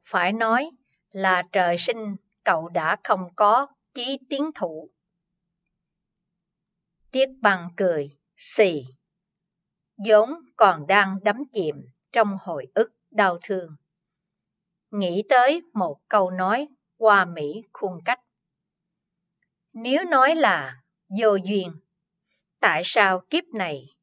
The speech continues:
còn phải gặp anh? Bỗng dưng bị Lâm Thư quấy nhiễu như vậy. Ngược lại không biết trả lời như thế nào.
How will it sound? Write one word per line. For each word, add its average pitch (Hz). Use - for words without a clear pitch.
còn 160
phải 143
gặp 156
anh? 180
Bỗng 202
dưng 185
bị 156
Lâm 208
Thư 196
quấy 233
nhiễu 185
như 208
vậy. 131
Ngược 175
lại 160
không 190
biết 220
trả 170
lời 175
như 175
thế 196
nào. 143